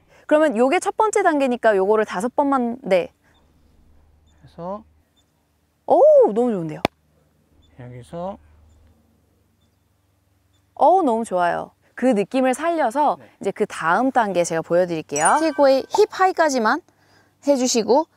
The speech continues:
Speaker 1: 왼팔꿈치로 왼쪽 힙을 밀어서 클럽을 타겟으로 포인트를 해줄 거예요. 오케이? 그래서 여기서 왼팔꿈치로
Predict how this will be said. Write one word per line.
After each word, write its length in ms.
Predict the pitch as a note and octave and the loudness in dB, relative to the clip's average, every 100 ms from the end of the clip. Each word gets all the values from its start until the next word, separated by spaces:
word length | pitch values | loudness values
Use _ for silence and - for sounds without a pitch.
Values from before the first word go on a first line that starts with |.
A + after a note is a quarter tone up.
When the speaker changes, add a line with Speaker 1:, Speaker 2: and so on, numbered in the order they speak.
| _ _ _ | _ _ _
Speaker 1:
왼팔꿈치로 720 | G#3 A#3+ E4+ F#4+ F4+ - D#4+ | 0 2 2 0 -2 0 2
왼쪽 300 | B3 G#3 B3+ | 2 0 -2
힙을 300 | B3 A#3+ F4 - _ _ - | -2 0 -2 -2 _ _ -12
밀어서 640 | E3+ F#3 A#3+ E4+ E4 E4 C#5 - _ _ _ _ _ _ _ _ _ - | -6 -2 2 2 2 0 0 -4 _ _ _ _ _ _ _ _ _ -4
클럽을 440 | F#4 F4+ E4+ G#4 - _ | 0 2 2 0 -4 _
타겟으로 400 | - F4 E4 D4+ | -2 0 0 -2
포인트를 360 | F4 F#4+ - A3 | -4 -6 -6 -8
해줄 160 | D3+ | -10
거예요. 280 | - - - - _ _ _ _ | -14 -16 -18 -20 _ _ _ _
오케이? 180 | A3+ F#4+ _ _ | -6 -6 _ _
그래서 380 | - G#3 A3+ E4 - _ - | -4 -2 2 0 -2 _ -2
여기서 260 | F#3+ A3 G#3+ | 2 4 4
왼팔꿈치로 760 | G3+ A3+ F4+ E4+ D4+ D4 C#4 | 4 2 0 0 -2 -2 -4